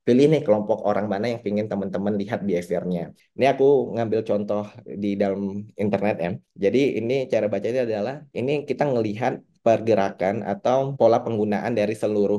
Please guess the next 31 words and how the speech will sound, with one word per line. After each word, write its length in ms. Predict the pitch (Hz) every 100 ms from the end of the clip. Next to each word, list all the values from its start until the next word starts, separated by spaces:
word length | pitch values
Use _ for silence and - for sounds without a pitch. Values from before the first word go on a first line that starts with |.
| 104
users 640 | 107 104 92 101 - -
dari 720 | 120 110 107 110 135 160 196 202
hari 320 | 104 104 107 107
masuk 320 | 110 104 104
ke 60 | 98
website 400 | 98 90 120 123 -
hingga 240 | 110 107
hari 240 | 113 110 101
ketujuh 400 | 98 104 101 -
gitu, 400 | 92 87 85 85
dari 240 | 101 98
tanggal 320 | 104 98 95
delapan 240 | 90 90 120
sampai 240 | 98 95
tanggal 240 | 90 90
empat 160 | 90 85
belas 320 | 92 85 -
gitu. 320 | - - 65 -
Gambarannya 720 | 107 101 107 104 101 110 147
di 160 | 139 120
hari 320 | 117 117 123
pertama 480 | 120 107 156 113 87
atau 240 | 92 113
day 160 | 107 101
nol 240 | 110 98
semua, 400 | 98 113 87 92
mereka 400 | 104 104 104 139
itu 240 | 131 117 110 107
tuh 240 | 156 165 -
seratus 400 | 120 208 117 -
persen 480 | - - 101 135